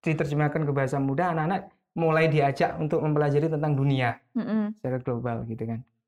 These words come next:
Speaker 1: Nah, di situ kalau kita nuruti, menuruti, apa namanya, kompetensi dasar, kompetensi dasar yang di kurikulum, ya ngebosenin banget. Anak-anak harus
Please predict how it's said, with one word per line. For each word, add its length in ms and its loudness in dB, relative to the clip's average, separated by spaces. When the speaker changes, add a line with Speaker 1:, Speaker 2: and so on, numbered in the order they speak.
Speaker 1:
Nah, 80 2
di 80 2
situ 240 -2
kalau 240 2
kita 240 -2
nuruti, 960 -2
menuruti, 720 2
apa 160 -2
namanya, 480 0
kompetensi 480 2
dasar, 160 0
kompetensi 560 0
dasar 320 2
yang 160 2
di 80 -2
kurikulum, 640 -2
ya 240 2
ngebosenin 560 2
banget. 400 2
Anak-anak 400 0
harus 320 2